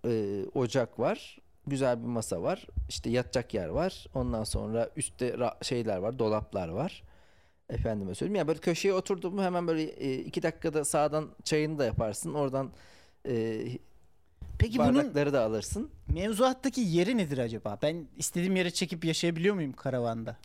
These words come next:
Speaker 1: Herhalde bir arabanın girebileceği her yere çekersin. Ne olacak? Yani kap-, bizim evin önüne gelse, çekse şu an.
Speaker 2: Ama bunun özel yerleri var galiba ya. Mesela
Speaker 1: Hmm.
Speaker 2: Maltepe'de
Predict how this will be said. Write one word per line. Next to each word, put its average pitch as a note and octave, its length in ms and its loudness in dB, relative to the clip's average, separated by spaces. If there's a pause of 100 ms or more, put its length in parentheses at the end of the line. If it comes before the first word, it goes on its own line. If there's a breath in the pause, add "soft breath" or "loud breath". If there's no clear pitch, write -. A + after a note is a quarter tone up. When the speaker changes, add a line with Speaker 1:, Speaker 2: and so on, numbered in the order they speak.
(120)
Speaker 1:
Herhalde D3 460 -2
bir C#3 180 0
arabanın A2+ 400 0 (540)
girebileceği G#2 520 -2
her A#2 140 2
yere G2 220 -4
çekersin. D3+ 540 -4
Ne B2+ 40 -2
olacak? C#3+ 280 -2 (280)
Yani A2+ 100 -2
kap-, - 240 -2
bizim D3 180 0
evin C#3+ 200 2
önüne C#3 220 0
gelse, C3 300 0
çekse C3 300 -4
şu A2 180 -4
an. G2+ 160 -4
Speaker 2:
Ama F#3+ 220 0
bunun G#3 200 2
özel G3 360 4
yerleri F#3+ 340 4
var E3+ 160 4
galiba C3+ 420 0
ya. B2+ 180 -2
Mesela D3 260 0
Speaker 1:
Hmm. D3 80 0
Speaker 2:
Maltepe'de F3 680 0